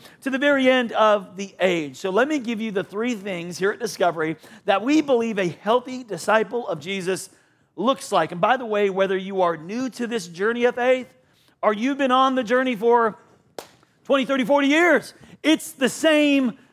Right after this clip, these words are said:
thing. What a healthy disciple looks like is, is determined by the Word of God, whether how long you've been following God, doesn't matter. This is what a healthy disciple looks like.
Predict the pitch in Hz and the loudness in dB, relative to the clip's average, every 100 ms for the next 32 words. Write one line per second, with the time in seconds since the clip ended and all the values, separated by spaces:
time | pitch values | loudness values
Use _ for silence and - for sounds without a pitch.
0 | _ - 320 277 160 110 - _ _ _ | _ 2 4 4 0 -8 -20 _ _ _
1 | 226 226 160 285 294 302 285 - 285 185 | 2 4 4 4 4 2 0 4 4 4
2 | 277 277 285 - 247 233 214 208 - _ | 2 2 2 0 2 4 4 0 -10 _
3 | _ _ _ - 247 208 240 254 185 - | _ _ _ 0 2 2 2 0 0 -8
4 | _ 247 - 302 320 294 269 254 277 285 | _ -6 0 2 2 2 2 2 0 0
5 | 254 262 226 240 240 214 262 302 294 277 | 2 2 4 4 4 4 2 2 0 0
6 | 247 277 269 240 277 262 262 214 160 269 | 2 2 4 2 2 2 2 2 2 -2
7 | 294 285 233 190 233 208 196 214 190 175 | -2 0 2 2 0 -2 0 2 2 0
8 | 185 180 165 104 | -2 0 -2 -2